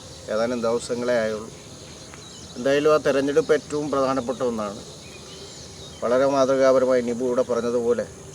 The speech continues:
ദീർഘകാലമായിട്ട് ഈ പ്രദേശത്ത്, ഏഹ്, കൃഷി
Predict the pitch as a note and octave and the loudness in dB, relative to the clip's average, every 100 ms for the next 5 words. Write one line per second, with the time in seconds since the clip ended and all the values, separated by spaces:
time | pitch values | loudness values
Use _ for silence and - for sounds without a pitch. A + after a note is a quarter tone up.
0 | - - - - - A#2+ A2+ B2+ B2+ B2 | -16 -16 -16 -16 -10 -6 0 4 6 6
1 | B2 A#2+ G#2+ B2 A2+ A2+ A2 G#2+ A2+ - | 4 2 0 -4 -4 -2 -2 -4 -8 -8
2 | C#3 - - - - - - - - - | -10 -10 -16 -20 -20 -18 -18 -18 -18 -18
3 | - - - - - A2+ A2+ A2 A#2 - | -18 -18 -18 -8 -2 0 -2 -4 -10 -6